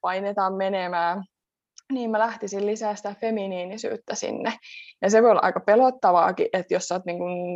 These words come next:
tietyllä tapaa tottunut menemään ja suorittaa ja sulla on tietyt rutiinit ja sä oot tarkka ja aikataulutettu arki, niin et miten, miten sä niinku saat sinne naisiota, miten sä saat sellaista hellää kosketusta, niin mä jotenkin,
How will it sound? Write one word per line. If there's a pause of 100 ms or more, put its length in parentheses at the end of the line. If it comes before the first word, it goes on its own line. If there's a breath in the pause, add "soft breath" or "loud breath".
(140)
tietyllä
tapaa
tottunut
menemään
ja
suorittaa
ja
sulla
on
tietyt
rutiinit
ja
sä
oot
tarkka
ja
aikataulutettu
arki, (960 soft breath)
niin
et (200)
miten,
miten
sä
niinku (140)
saat
sinne
naisiota,
miten
sä
saat
sellaista
hellää
kosketusta,
niin
mä
jotenkin,